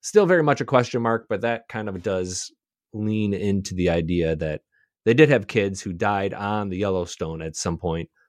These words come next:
before nineteen twenty-three, which I think fits with the ethos of their characters being sort of tragic and, um, um, well-worn and, I don't know, the whole, the whole, the whole tone of the show.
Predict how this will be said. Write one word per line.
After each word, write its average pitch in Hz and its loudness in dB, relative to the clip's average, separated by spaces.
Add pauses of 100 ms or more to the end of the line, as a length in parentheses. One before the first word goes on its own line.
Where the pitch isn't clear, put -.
(140)
before 90 4
nineteen 82 -4
twenty-three, 71 -10 (380)
which 165 -2
I 208 4
think 240 4
fits - 0 (440)
with 156 0
the 156 -4
ethos 135 2
of 110 -2
their 110 4
characters 87 0
being 87 -6
sort 85 -4
of 80 -12
tragic 87 -2
and, 76 -8 (600)
um, 67 -12 (540)
um, - -12 (440)
well-worn 87 2
and, 73 -10 (1000)
I 131 -4
don't 117 -2
know, 78 -8 (560)
the 92 -6
whole, 98 -2
the 101 -4
whole, 101 -2 (100)
the 101 -4
whole 101 -2
tone 113 4
of 95 2
the 98 2
show. 110 2